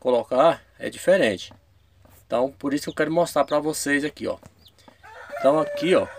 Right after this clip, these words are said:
eu vi quando tava nascendo os pintinhos ontem.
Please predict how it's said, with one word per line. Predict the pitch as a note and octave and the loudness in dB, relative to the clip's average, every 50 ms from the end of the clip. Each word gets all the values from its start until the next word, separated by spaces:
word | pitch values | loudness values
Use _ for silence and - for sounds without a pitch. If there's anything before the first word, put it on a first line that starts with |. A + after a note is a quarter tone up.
| C#5 C#5 C#5 C#5 C#5 C#5 C#5 C#5 C#5 C#5 C5+ C5+ C5+ C5 B4+ A#4+ A#4+ A#4 A#4 A4+ A4+ A4 - - - - - - - _ _ - - - - - - - - _ - - - - - - - - - | -14 -14 -14 -14 -14 -14 -14 -14 -14 -14 -14 -14 -16 -18 -20 -20 -20 -20 -20 -20 -20 -20 -18 -14 -12 -12 -12 -12 -14 _ _ -12 -6 -6 -6 -4 -6 -10 -12 _ -18 -16 -16 -16 -14 -12 -10 -4 0
eu | C3+ C3+ C3+ | 2 2 2
vi | B2 C#3+ D3 | 2 2 0
quando | - - D#3+ D3+ | 2 2 0 2
tava | - D3+ C#3 D#3 | 2 0 0 2
nascendo | E3 E3 D#3 - - D3+ C#3+ D3 D3 | 0 0 0 -2 -2 -2 -2 -2 -2
os | - | -4
pintinhos | - C#3+ B2+ - C#3 C#3 C3 | -6 -8 -6 -6 -6 -4 -2
ontem. | C3+ C3+ C3+ D3+ E3 - F#3+ G3 - | 0 2 2 2 2 0 -2 -4 -6